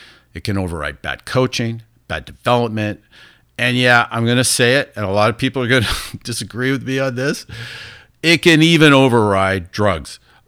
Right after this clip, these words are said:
You know, there are athletes out there that are so ungodly gifted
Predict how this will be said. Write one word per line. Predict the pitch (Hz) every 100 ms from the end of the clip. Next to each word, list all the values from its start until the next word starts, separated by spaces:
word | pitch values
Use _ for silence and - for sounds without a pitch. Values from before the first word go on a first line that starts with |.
| _ _
You | 113
know, | 107 101
there | 98 113 110
are | 101 95 95
athletes | 117 139 - 156 -
out | 120 117
there | 113 110
that | 104 82
are | 80
so | - 107 95 -
ungodly | 98 85 76 87 _ - 135 170 147 135
gifted | 104 92 - -